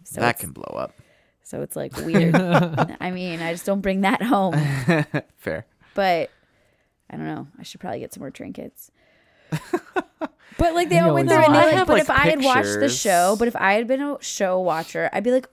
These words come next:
Speaker 1: "Oh, remember when she got that pig?" Or, "Oh, like, it
Speaker 2: Yeah.
Speaker 1: was the funny blah, blah, blah." So I like that way of doing a clip show. They also, like, showed, like,
Speaker 2: Mm.
Speaker 1: photos of characters that are no longer on the show
Speaker 2: Mm-hmm.
Speaker 1: or, like, the book of somebody who s-,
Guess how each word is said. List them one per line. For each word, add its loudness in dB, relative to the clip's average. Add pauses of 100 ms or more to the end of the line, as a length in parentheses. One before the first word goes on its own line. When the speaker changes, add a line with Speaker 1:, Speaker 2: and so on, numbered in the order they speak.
Speaker 1:
"Oh, 2
remember 0
when -4
she -8
got -2
that -8
pig?" -6
Or, -8
"Oh, -2
like, -4 (220)
it -2
Speaker 2:
Yeah. 0
Speaker 1:
was 0
the -2
funny -4
blah, -2
blah, 0
blah." -2 (320)
So 0
I 0
like -2
that -2
way -2
of -4
doing -4
a -10
clip -8
show. -4
They -4
also, -4
like, -4
showed, -6
like, -2
Speaker 2:
Mm. -8 (640)
Speaker 1:
photos 0
of -6 (140)
characters -2
that -6
are -4
no -4
longer -2
on -2
the -6
show 0
Speaker 2:
Mm-hmm. -2
Speaker 1:
or, -2
like, -6
the -8
book -4
of -8
somebody -4
who -10
s-, -16